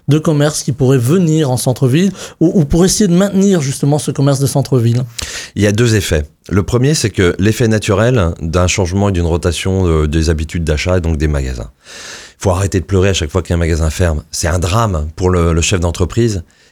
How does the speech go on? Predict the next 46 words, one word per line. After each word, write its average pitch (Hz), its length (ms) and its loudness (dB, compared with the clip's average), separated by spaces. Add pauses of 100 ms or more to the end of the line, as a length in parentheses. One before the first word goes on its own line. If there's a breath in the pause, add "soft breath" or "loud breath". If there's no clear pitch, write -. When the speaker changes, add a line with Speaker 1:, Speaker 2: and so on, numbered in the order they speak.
Speaker 2:
mais 85 120 0
quelque 80 260 -2
part, 120 200 -2
c'est - 180 -6
un 95 120 0
effet 123 300 2
naturel. 80 600 -2
Si 80 160 -4
vous 95 180 2
étiez 101 240 0
sur 87 220 0
un 80 120 2
principe 104 560 -4
d'achat 85 400 -2 (340 loud breath)
qui 85 120 -4
n'est 78 100 2
plus 151 200 -2
celui 107 300 0
qui 98 120 -4
est 82 100 -2
attendu 82 480 0
aujourd'hui, 107 500 2
c'est 87 140 -4
comme, 95 220 0 (120)
on 101 120 0
est 147 80 2
dans 143 100 0
le 131 60 0
monde 143 120 2
de 131 80 2
l'économie. 123 560 0
Speaker 1:
Mhm. 147 240 4
Speaker 2:
Ça 113 160 2
doit 107 120 2
Speaker 1:
Mhm. 107 40 0
Speaker 2:
changer. 78 320 -2 (480 loud breath)
Saint-Brieuc 117 720 2
avait 98 260 2
vraiment 117 420 0
un 98 80 2
tissu 135 500 -4
de 101 80 0
commerce 107 560 -2
des 82 220 -2
années 87 160 0
quatre-vingt-dix. 92 840 -4